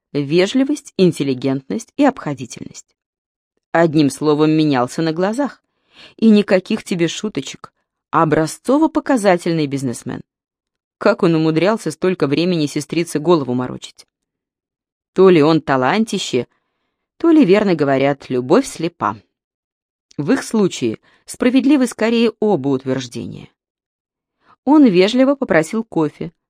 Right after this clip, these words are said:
с благодарностью принял чашку из Агаткиных рук и устроился в кресле.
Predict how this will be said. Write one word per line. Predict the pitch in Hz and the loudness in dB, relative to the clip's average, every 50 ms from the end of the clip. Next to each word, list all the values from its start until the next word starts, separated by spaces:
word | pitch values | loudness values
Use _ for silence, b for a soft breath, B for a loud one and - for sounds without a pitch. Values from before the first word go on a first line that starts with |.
| _ _ _ _ _ _ | _ _ _ _ _ _
с | - 170 | -6 -2
благодарностью | 170 175 185 165 170 165 147 139 143 151 170 190 196 196 - - - 220 - b b b b | 2 2 2 4 4 2 2 2 -2 -2 -2 -6 -6 -6 -8 -8 -8 -8 -8 b b b b
принял | - 262 302 302 311 269 | 0 2 4 6 4 4
чашку | 262 - - 190 165 151 147 - - - - 190 | 2 0 -2 0 0 0 -2 -6 -10 -8 -8 -10
из | - - - 185 170 185 | -8 -6 -6 -4 -2 -2
Агаткиных | 185 180 175 175 175 170 _ - 175 170 170 - | -2 0 0 -2 -2 -2 _ -4 -4 -4 -4 0
рук | 180 170 170 170 - - _ _ _ _ _ _ _ | 2 2 2 0 -2 -12 _ _ _ _ _ _ _
и | - 170 180 | 0 2 4
устроился | 175 160 143 - - 147 143 143 165 196 - - 254 | 4 4 2 0 -2 0 2 2 2 0 -2 -6 -8
в | - | -8
кресле. | _ - 240 151 - - - 113 - | _ -4 -4 -4 -4 -8 -16 -20 -20